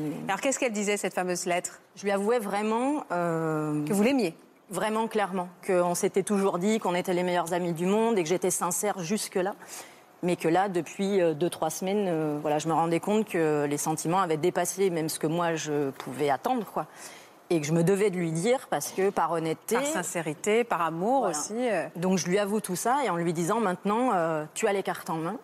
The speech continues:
Speaker 2: Et donc, euh, je t'attendrai jour et nuit s'il le faut, mais je saurai que le jour où tu vas venir, euh, j'aurai ta réponse, quoi. »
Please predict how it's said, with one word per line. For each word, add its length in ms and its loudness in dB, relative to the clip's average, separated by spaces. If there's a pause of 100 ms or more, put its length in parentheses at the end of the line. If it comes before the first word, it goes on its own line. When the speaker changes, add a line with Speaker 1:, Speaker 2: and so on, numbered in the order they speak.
(280)
Speaker 2:
Et 760 4
donc, 320 0
euh, 240 2
je 80 -6
t'attendrai 640 2
jour 240 2
et 60 2
nuit 200 2
s'il 280 0
le 80 2
faut, 280 2
mais 120 0
je 80 -4
saurai 300 2
que 100 -4
le 60 2
jour 220 0
où 60 0
tu 140 -6
vas 160 2
venir, 360 -2
euh, 400 -2
j'aurai 240 0
ta 100 -2
réponse, 460 -6
quoi. » 140 -8